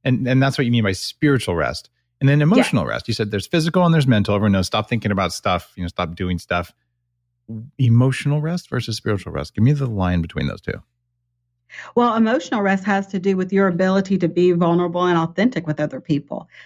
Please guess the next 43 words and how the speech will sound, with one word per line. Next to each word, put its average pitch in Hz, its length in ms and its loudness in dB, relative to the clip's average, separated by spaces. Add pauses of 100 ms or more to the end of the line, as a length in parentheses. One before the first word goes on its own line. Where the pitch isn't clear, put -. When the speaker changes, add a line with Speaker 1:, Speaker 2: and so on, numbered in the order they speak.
(220)
Speaker 2:
Um, 190 240 2
I 208 100 0
look 262 200 2
at 370 120 -2
it 226 80 -2
like 185 300 -4
this. 170 260 -2
For 196 140 0
many 202 300 2
of 190 140 2
us, 170 260 -2
we 196 160 4
have 277 440 0
these 196 300 0
personas 185 800 -2
that 160 220 -2
we, 160 260 -2 (260)
that 156 160 -2
we 165 300 -2 (140)
portray, 165 600 -2 (300)
these 170 340 2 (120)
images 175 480 0
that 165 180 -2
we 165 80 -2
give 175 240 0
out 156 260 -2
to 175 120 -4
the 156 100 -4
world. 156 540 -2 (320)
And 208 180 2
there's 285 220 0
a 359 80 -2
stress 226 420 -2
associated 180 840 0
with 165 180 -2
performance, 190 720 -2 (380)
that 180 280 -2 (180)
there's 170 220 0
associated 170 760 -2
with 170 200 0
just 170 260 -2
being 165 180 0
professional. 214 840 -4